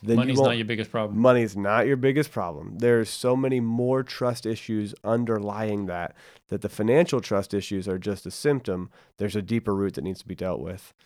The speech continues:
Speaker 2: Yeah, another part of this dominance in making financial decisions is the disagreement on financial decisions. And I think most of this comes from either not clearly identifying priorities and, and having priorities together,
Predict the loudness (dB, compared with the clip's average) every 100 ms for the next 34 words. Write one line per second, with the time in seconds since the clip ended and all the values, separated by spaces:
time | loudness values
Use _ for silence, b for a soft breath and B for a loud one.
0 | b b b b b b 2 4 6 6
1 | 4 2 2 0 -4 -6 -4 -2 -2 -4
2 | -4 -6 -6 -8 -10 -10 -8 -8 -8 -6
3 | -6 -6 -8 -6 -6 -4 -4 -6 -6 -8
4 | -8 -8 -6 -6 -4 -2 -2 -2 -2 -2
5 | -2 -6 -8 -6 -8 -8 -10 -8 -6 -8
6 | -8 -8 -8 -2 -2 0 -2 -4 -4 -4
7 | -4 -6 -8 -8 -8 -8 -10 b b b
8 | b 0 0 0 -2 -2 -8 -10 -2 2
9 | 2 2 0 -2 -4 -4 -4 -4 -4 -4
10 | -2 -2 -2 -6 -8 -6 -6 -6 -4 -2
11 | -2 -2 -6 -12 _ _ -2 0 0 -2
12 | -4 -8 -8 2 4 4 0